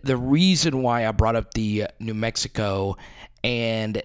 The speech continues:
the Southern game was that those were the only two games where L S U,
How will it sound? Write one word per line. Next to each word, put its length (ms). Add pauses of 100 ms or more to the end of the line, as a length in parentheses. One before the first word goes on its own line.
(120)
the 560
Southern 380
game 320
was 140
that 200
those 500
were 160
the 140
only 220
two 160
games 400
where 240
L 160
S 140
U, 280